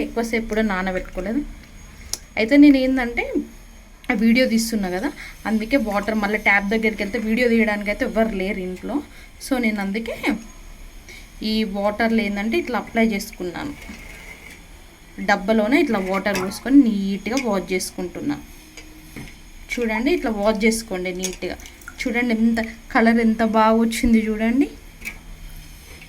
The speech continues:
అయితే నార్మల్గా ఇది ఏందంటే తొందరగా మళ్ళీ ఇప్పుడు మనము ఇది వాటర్‌తో కడిగినంతసేపే ఇట్లా బ్లాక్ ఉంటది.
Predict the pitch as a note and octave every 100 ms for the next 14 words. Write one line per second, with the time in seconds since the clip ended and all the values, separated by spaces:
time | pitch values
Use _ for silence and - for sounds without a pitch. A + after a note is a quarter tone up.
0 | - - - - - - - - - -
1 | - - - - G3+ E4+ D#4+ D4 G3+ C4+
2 | D4 D4 E4 E4+ C#4+ A#3+ C4 C4+ D4+ D4+
3 | A#3 A3+ C4+ C4 A#3 C4 G4+ - - -
4 | A3+ C#4 B3+ B3 C4+ E4 G4 - - -
5 | A3+ A3 A3+ A#3 C#4+ D4 C#4+ C4+ A3 B3
6 | C4 B3+ B3+ - A3+ G#3+ - C5 F5 -
7 | - - - D4 A3+ G#3+ A#3+ C#4 C#4+ A#3+
8 | G3+